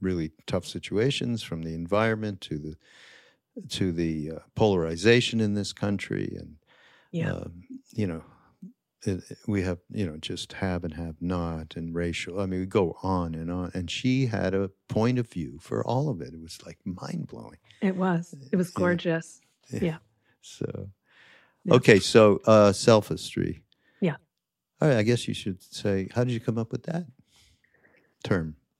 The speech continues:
Speaker 2: Well, <clears throat> the term came to me because the, the language that I was using, um, was self and no self. So the Buddhist,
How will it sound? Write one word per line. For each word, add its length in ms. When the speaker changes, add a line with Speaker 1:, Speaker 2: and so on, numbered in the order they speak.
Speaker 2:
Well, 600
<clears throat> 0
the 1200
term 360
came 320
to 140
me 460
because 460
the, 340
the 160
language 640
that 200
I 60
was 240
using, 840
um, 520
was 300
self 400
and 120
no 160
self. 340
So 300
the 120
Buddhist, 640